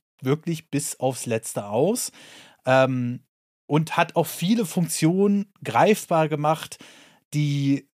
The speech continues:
vorher für Mario vierundsechzig gar nicht vorgesehen waren, wie zum Beispiel das Nutzen des Expansion Packs,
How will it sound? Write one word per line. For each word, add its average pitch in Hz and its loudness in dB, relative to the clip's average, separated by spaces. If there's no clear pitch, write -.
vorher 160 4
für - -2
Mario 151 6
vierundsechzig 156 -2
gar 135 -2
nicht 147 -6
vorgesehen 117 -2
waren, 110 -2
wie 160 -4
zum 143 -4
Beispiel 127 -2
das 120 -6
Nutzen 160 -4
des 139 -6
Expansion 139 -4
Packs, 127 -4